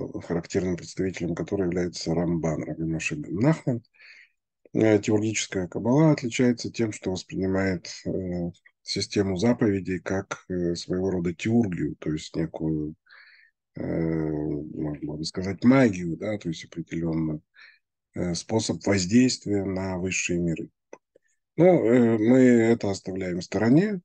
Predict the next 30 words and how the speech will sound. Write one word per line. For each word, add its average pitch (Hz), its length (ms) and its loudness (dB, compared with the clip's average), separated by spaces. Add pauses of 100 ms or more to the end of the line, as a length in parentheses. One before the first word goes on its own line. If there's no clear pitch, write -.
э, 123 120 -6 (420)
эти 117 240 -4
разные 107 460 0
школы, 101 540 0
да, 123 260 -2
есть, - 640 -6
э, 80 400 -4 (360)
самые 165 880 -4 (640)
разные, 82 540 -2
есть 80 120 -2
Сефер 90 400 -2
Айюн, 120 640 6
да, 110 160 0
кружок 104 480 -4
Сефер - 360 -8
Айюн, 110 640 2
есть, - 580 -10 (440)
э, 160 160 -4
Кастильская 131 920 2
каббала, 98 640 0
да, 85 160 -6
есть 82 280 -10
Веронская 127 640 4
каббала 101 420 -2
и - 580 -20
так 101 120 -4
далее. 135 320 6
Вот 110 160 0
это 104 220 0
ранние 95 680 0